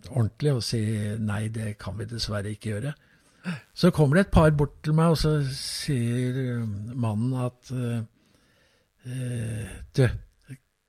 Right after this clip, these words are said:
kan ikke min kone, for hun er så fan, få lov til å få en tur i Il Tempo Gigante?" Og så sa jeg det samme til, eh, dem, at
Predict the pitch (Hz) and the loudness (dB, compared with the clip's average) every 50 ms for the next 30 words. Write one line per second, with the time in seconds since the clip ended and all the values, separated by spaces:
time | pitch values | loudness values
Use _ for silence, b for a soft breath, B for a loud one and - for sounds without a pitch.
0 | _ _ _ _ _ - - 107 107 110 107 - 127 117 113 117 117 - 123 117 | _ _ _ _ _ -8 -4 -2 -2 -2 -2 -2 -2 -2 -2 -2 -4 -4 -6 -6
1 | 104 101 107 117 110 - - 127 127 123 120 117 113 110 107 113 113 113 107 104 | -6 -6 -8 -8 -8 -6 -4 -4 -2 -2 -2 -2 -2 -2 -2 -2 -4 -4 -6 -6
2 | - - - 113 107 110 107 110 113 113 117 113 - - - 113 117 123 135 127 | -4 -4 -4 -4 -4 -4 -4 -4 -4 -4 -4 -6 -6 -4 -2 0 0 0 0 -2
3 | - b b b b b b b b b b b b - 135 - - - 139 120 | -4 b b b b b b b b b b b b -20 -16 -6 0 2 2 2
4 | 113 104 104 101 - - 117 107 104 110 110 107 - - - 104 104 104 101 107 | 2 0 -2 -4 -4 -2 -2 -2 -2 -2 -4 -6 -8 -8 -8 -6 -6 -4 -4 -6
5 | 107 - - 107 101 101 104 107 110 107 107 104 107 107 - - 113 104 - 110 | -6 -6 -6 -6 -4 -4 -6 -6 -6 -6 -6 -4 -6 -4 -2 -2 -2 -2 -2 -6
6 | 107 107 107 113 110 101 - - - 113 - - B B B B B B B B | -6 -4 -4 -4 -4 -6 -8 -8 -8 -8 -8 -8 B B B B B B B B
7 | B B B B 160 156 B B _ _ _ - 123 - - - - - 127 120 | B B B B -16 -16 B B _ _ _ -8 0 4 4 6 6 6 4 4
8 | 117 123 127 - - 131 107 101 104 104 - - 131 123 117 113 117 113 113 113 | 2 2 4 4 4 6 4 2 0 -2 -2 0 0 0 2 2 0 0 0 -2
9 | 113 110 110 113 107 110 110 113 110 127 147 165 170 175 165 147 135 131 131 127 | -2 -2 -2 -2 -2 -2 -2 -2 0 2 2 4 4 2 2 0 0 0 0 -2
10 | 120 | -4